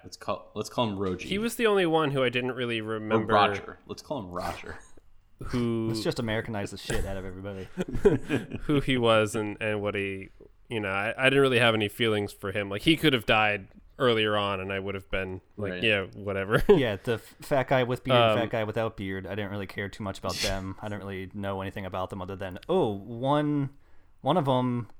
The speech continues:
Speaker 3: didn't fall for the
Speaker 1: <laughs> Has a
Speaker 3: trick.
Speaker 1: beard.
Speaker 3: Yeah, w-, one of
Speaker 2: But
Speaker 3: them didn't fall for the, uh, club over the head trick when he walked in the doorway. He's like, "Ah,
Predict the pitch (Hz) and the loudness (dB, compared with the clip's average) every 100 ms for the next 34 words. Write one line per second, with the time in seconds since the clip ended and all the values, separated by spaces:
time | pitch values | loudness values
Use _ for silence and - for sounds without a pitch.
0 | - - _ - 151 135 131 156 139 - | -20 -20 _ 0 2 2 4 6 6 6
1 | 139 120 147 175 294 220 110 165 165 113 | 4 4 6 6 4 6 8 8 8 6
2 | 117 - 147 180 165 139 147 135 147 135 | 2 2 8 10 10 8 2 2 4 4
3 | 131 127 127 120 120 113 107 - 139 131 | 2 -2 0 2 2 2 0 0 2 2
4 | 117 107 135 147 - 104 143 107 165 - | 0 0 2 0 0 2 2 4 4 4
5 | 127 110 117 113 95 101 95 90 123 151 | 0 0 0 0 -2 -6 -6 -2 2 4
6 | - | 2